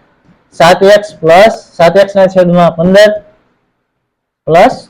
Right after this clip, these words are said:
ત્રણ. ચાલો, એક્સ ની જગ્યાએ કેટલા મળી ગયા? દસ.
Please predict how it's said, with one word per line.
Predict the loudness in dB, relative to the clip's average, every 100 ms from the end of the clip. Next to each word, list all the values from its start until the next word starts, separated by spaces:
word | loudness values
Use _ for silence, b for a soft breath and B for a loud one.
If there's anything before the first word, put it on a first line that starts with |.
| _
ત્રણ. | -6 -6 -12 _ _ _ _ _ _ _ -20 -20 -20 _ _ -20 -4
ચાલો, | -2 0
એક્સ | 0 0 0
ની | 0
જગ્યાએ | 2 2
કેટલા | 2 2 2
મળી | 2
ગયા? | 2 2
દસ. | 2 2